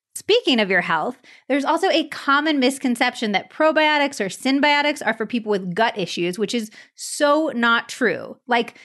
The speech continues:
yes, the Seed Synbiotic is amazing for your gut health, but your gut health impacts everything in your entire body, your skin, your mental health, your cardiovascular health,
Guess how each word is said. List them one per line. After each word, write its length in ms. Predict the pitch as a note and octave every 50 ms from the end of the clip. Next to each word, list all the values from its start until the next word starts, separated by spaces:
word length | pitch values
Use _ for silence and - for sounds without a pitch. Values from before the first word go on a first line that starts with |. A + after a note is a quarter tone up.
| - _ _
yes, 440 | C#4+ D4+ G4 F#4+ F4+ F4+ E4 - -
the 180 | - G#3+ C4 D4
Seed 360 | D4 - D4 C#4+ D#4 B3+ -
Synbiotic 480 | - D#4+ D4 C#4 C#4 C#4 C#4 C#4 C#4 C4+
is 160 | - B3+ B3
amazing 760 | - C4+ C4+ C#4 C#4+ D4 D4 D#4+ D#4+ E4 E4 C4+ C#4+ C4 A#3+ A#3
for 80 | B3+
your 160 | A#3 G#3+ G#3
gut 180 | F#3+ G#3+ F#3+ -
health, 280 | E3+ F3 D3 D3+ F3 -
but 80 | - A#3+
your 140 | A3+ C4+ B3
gut 240 | G3+ A3+ C4 C#4 C#4
health 180 | D#4 D#4+ D#4
impacts 420 | D#4+ D4 C#4 - D4 C4 C4+ - - - _ _ _ -
everything 600 | A#3 C4 B3+ A3 D4+ D4+ C#4+ C4+ - A#3+ A3+ A3+
in 120 | G3+ G#3+ A3
your 120 | A3 A3
entire 720 | A3+ A3+ A3 A3 - - - - C#4 C4+ B3+ A#3 A3+ A3
body, 520 | F#3+ G#3 A#3+ B3+ C4+ C4 F#3 C3 A2+ - - - - - - _
your 120 | G3 G3
skin, 600 | F3+ - - - - - C#4 C#4+ D4 C#4 C#4 C#4 - - _ _
your 140 | - G3+ G3+
mental 380 | G3 G#3 A#3+ C4 B3+ C4 D4 C#4+
health, 340 | B3+ C#4 C#4+ C#4 C4+ C4+ A#3
your 100 | F#3+ E3+
cardiovascular 1000 | - - F#3+ F3+ F3+ F3 E3+ F3 F3 C4+ C4+ C#4 C#4 C#4 - - D4 C#4+ C4+ C#4
health, 320 | C4 C#4+ C#4 C#4 C#4+ C#4